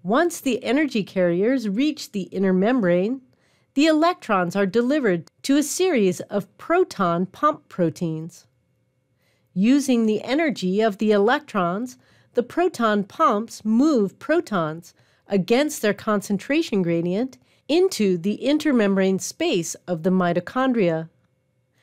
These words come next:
Recall that the intermembrane space is the area between the two membranes of the mitochondria, the inner membrane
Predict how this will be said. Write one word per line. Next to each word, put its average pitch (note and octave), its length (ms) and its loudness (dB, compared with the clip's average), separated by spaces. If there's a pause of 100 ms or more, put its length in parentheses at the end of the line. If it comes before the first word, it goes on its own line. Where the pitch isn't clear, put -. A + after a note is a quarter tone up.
(220)
Recall A3 600 2
that B3 200 -2
the C4+ 180 -4
intermembrane F#3 720 2
space A#3+ 560 -2 (380)
is C#4+ 160 2
the D#4 180 2
area D4 460 2
between B3 500 -2
the G3 100 2
two D#4+ 300 0
membranes F3 680 -2 (100)
of C#4+ 200 0
the C4 60 -2
mitochondria, F3 880 -2 (460)
the G#3 300 0
inner A#3+ 240 2
membrane G3+ 600 0